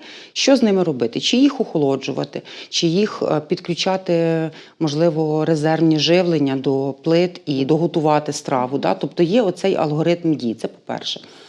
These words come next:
По-друге, з початком повномасштабного вторгнення, е, працюємо в напрямку забезпечення генераторами закладів освіти для того, щоб можна було, е, підключити там, е, світло, електроенергію,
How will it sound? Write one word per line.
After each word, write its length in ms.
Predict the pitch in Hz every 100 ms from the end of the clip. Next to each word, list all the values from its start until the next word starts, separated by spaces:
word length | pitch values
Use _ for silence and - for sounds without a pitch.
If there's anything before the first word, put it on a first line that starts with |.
| - - -
По-друге, 560 | - 208 277 240 214 196
з 280 | 170 165 170 175 170 165 151 156 - _
початком 640 | 180 175 180 175 - 160 151
повномасштабного 800 | 165 160 160 - 170 156 156
вторгнення, 640 | 147 - 247 285 262 233 208 - - - - -
е, 180 | 156 151
працюємо 840 | 151 180 - 190 165 151 151 147 - 151
в 320 | 147 143 143
напрямку 640 | 160 160 160 147 139 151
забезпечення 720 | 147 143 147 156 139 - 139 135
генераторами 760 | 147 170 240 330 - 247 233
закладів 520 | 233 220 220 196 190
освіти 420 | 196 - 196 190
для 140 | 143 135
того, 220 | 151 147
щоб 220 | - 135
можна 240 | 143 135 135
було, 320 | 135 131 135 - - - _ 139
е, 20 | 127 123 120 - - -
підключити 640 | 156 175 170 277 277 135
там, 400 | - 120 123 123 131 127 113
е, 40 | 135
світло, 560 | - 214 233 185 175
електроенергію, 1040 | 147 131 - 151 165 196 196 175 165 175